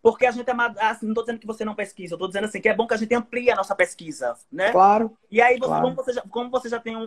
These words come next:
Speaker 1: um, um ponto de partida, é sempre bom a gente buscar outros pontos de partida. Inclusive, eu, eu percebo isso na minha pesquisa de teatro,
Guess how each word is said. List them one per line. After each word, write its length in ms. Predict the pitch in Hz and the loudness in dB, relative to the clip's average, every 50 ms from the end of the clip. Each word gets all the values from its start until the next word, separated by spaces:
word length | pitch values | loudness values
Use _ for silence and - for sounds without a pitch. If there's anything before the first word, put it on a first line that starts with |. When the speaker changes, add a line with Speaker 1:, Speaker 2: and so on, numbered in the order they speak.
| 214 | -8
Speaker 1:
um, 260 | 220 220 196 190 208 208 220 | -8 -10 -10 -10 -8 -4 -2
um 60 | 220 214 | 0 2
ponto 220 | 220 220 214 220 | 2 2 2 0
de 80 | 208 214 | -4 6
partida, 680 | - 208 185 - - 208 214 240 254 220 185 170 147 - - - _ - | 6 6 6 6 2 -4 -4 -4 -2 -2 0 0 0 0 -2 -10 _ -2
é 80 | 170 | -2
sempre 260 | 190 - 240 226 262 247 | 0 0 -2 -2 -2 0
bom 160 | 214 226 233 | 2 2 2
a 40 | 240 | 2
gente 180 | 226 226 - 214 | 0 -2 -2 -2
buscar 320 | 233 226 - 233 220 214 | -2 -2 0 0 2 6
outros 340 | 214 214 233 220 - - - | 8 8 6 6 4 -4 -12
pontos 340 | - 214 220 220 - - 170 | -10 -8 -8 -8 -10 -14 -18
de 80 | - | -4
partida. 680 | - - 202 - - - - 208 208 214 190 240 233 - _ _ _ _ | 0 2 2 2 0 -6 -10 -8 -8 -2 -2 -2 -2 -2 _ _ _ _
Inclusive, 420 | - 226 220 254 262 240 269 262 262 | -8 -6 -2 -2 -2 -2 4 6 6
eu, 100 | 254 247 | 6 6
eu 100 | 247 - | 6 4
percebo 340 | 254 247 - 254 220 247 | 2 4 4 4 2 2
isso 160 | 247 233 - 240 | -4 -6 -2 -2
na 80 | 240 | 0
minha 160 | 233 240 247 | 0 0 0
pesquisa 680 | - 269 294 285 - - 240 233 233 214 214 208 202 208 - | 0 -2 -2 -2 -4 -6 -4 -4 -2 0 0 0 0 0 -4
de 120 | - 202 208 | -10 -14 -10
teatro, 600 | - 220 214 202 190 185 180 - 175 170 160 | -2 2 4 4 4 4 2 -2 -8 -10 -10